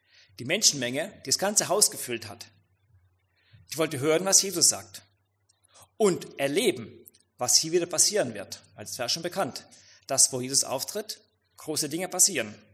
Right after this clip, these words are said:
Und dann gibt's noch eine kleine Truppe von vier Freunden mit einem Gelähmten und die hoffen für den Gelähmten auf Heilung durch Jesus.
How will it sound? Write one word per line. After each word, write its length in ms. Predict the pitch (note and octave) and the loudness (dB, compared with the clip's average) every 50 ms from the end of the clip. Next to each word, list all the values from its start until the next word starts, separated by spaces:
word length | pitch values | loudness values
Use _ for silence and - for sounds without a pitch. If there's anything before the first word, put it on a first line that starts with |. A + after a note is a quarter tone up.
| _ _ _ _ _ _ _ _ _ _ - - - _ _ _ _ _ _ _ _ - - - - - - _ | _ _ _ _ _ _ _ _ _ _ -20 -20 -20 _ _ _ _ _ _ _ _ -20 -20 -20 -20 -20 -18 _
Und 200 | - A#2+ A#2 - | -12 -10 -4 -2
dann 220 | C#3+ F#3 B3+ D4 C#4 | -2 -2 0 -2 -2
gibt's 200 | E4 D#4+ - C4 | 0 2 2 2
noch 60 | C4 | 2
eine 100 | C4 - | 0 0
kleine 220 | - G3+ G3+ G3+ | 0 0 0 0
Truppe 300 | G3 - G3 F#3 G#3 F#3+ | -2 -2 -2 -2 -2 -2
von 280 | - - C#3+ C3+ C3 - - - _ _ _ | 0 -2 -2 -4 -4 -6 -14 -20 _ _ _
vier 240 | _ - - C4+ D#4 | _ -8 -6 -4 -4
Freunden 560 | - - - D3+ D#3 E3+ F3 F3+ A#3+ C4 - - - - _ _ _ _ _ _ _ _ - - - _ _ _ - | -2 0 0 0 0 0 -2 -6 -8 -8 -10 -12 -18 -20 _ _ _ _ _ _ _ _ -20 -20 -20 _ _ _ -10
mit 160 | C#3 C3 - | -8 -6 -2
einem 180 | - E3+ A3 A#3 | -2 -2 -2 -2
Gelähmten 800 | B3 F#3 D3 C3+ C#3 - - - F#3+ A#3 A#3+ - - _ _ _ _ _ _ _ _ _ _ _ _ _ _ _ _ _ _ _ _ _ _ _ _ _ _ _ _ | -2 -2 -2 -2 -4 -4 -8 -10 -10 -10 -10 -14 -18 _ _ _ _ _ _ _ _ _ _ _ _ _ _ _ _ _ _ _ _ _ _ _ _ _ _ _ _
und 160 | - C#3+ C#3 | -10 -8 -8
die 60 | C3 | -6
hoffen 300 | G#2+ D#3 G#3 - - C#4 | -4 -4 -4 -4 -4 -8
für 100 | - G3+ | -6 -6
den 120 | F#3 F3 D3+ | -6 -6 -4
Gelähmten 460 | D3 C#3+ D3 D#3+ D3 - F3+ F3 E3 | -2 -2 -2 -2 -4 -8 -12 -12 -8
auf 300 | - - C3+ B2+ - - | -4 -4 -4 -4 -4 -4
Heilung 280 | C#3+ C3+ C#3 D#3+ E3+ E3 | -4 -4 -4 -4 -6 -6
durch 220 | F3 F3 - - | -8 -8 -6 -6
Jesus. 500 | C3 A#2 - - - - - - - _ | -6 -6 -6 -6 -6 -6 -6 -6 -10 _